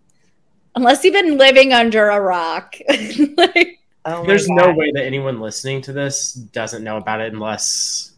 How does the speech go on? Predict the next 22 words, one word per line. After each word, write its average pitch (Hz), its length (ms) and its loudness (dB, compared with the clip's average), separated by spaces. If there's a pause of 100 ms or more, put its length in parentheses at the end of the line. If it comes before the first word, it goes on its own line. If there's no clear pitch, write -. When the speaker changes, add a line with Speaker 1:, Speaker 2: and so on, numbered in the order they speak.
Speaker 3:
yeah, 104 320 -8 (120)
unless 127 240 -6
you've 135 80 -2
been 123 120 -6
living 120 240 -4
under 113 200 -4
a 104 60 -6
rock. 104 460 -10
Speaker 1:
I 247 60 -4
think, 269 200 2
like, 453 140 0
my 415 100 4
grandpa 208 680 0
knows. 139 500 -8
Like, 202 160 -4
he's, 226 240 -2
like, 220 180 0
eighty-two 233 460 -2
years 220 320 2
old. 185 380 0
<laughs> 262 400 2
Like 415 200 4